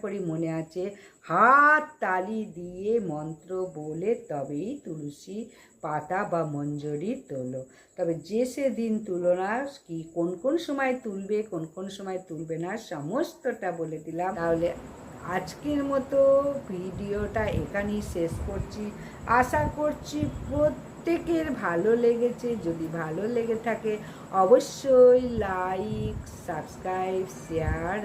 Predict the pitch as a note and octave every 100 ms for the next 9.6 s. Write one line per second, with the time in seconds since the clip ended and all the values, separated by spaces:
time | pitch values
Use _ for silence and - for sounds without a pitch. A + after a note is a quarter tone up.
0 | - - D3 D3 D3+ - - - - -
1 | C#4 - - - D#4 D4+ D4 C#4+ A#3 F3+
2 | F3+ A3+ A#3 A#3 - A#3+ A3+ - D#3+ -
3 | A3 G#3+ A3+ G3+ - G#3 G3+ E3 F3 E3+
4 | - E3 F#3+ C4 D4 A#3+ A#3+ B3 - B3
5 | A#3 A3 A3 G#3+ F3 E3 - A3 G#3 G#3+
6 | G#3 - - - - B3+ C#4 D4+ F4 F4+
7 | F#4+ F#4+ - C#4+ A#3+ B3 B3 C#4 C#4 A3+
8 | F#3 F#3 F3+ G3+ G#3 G#3 G#3+ G#3+ A3 A3
9 | - - - E3 A3+ D4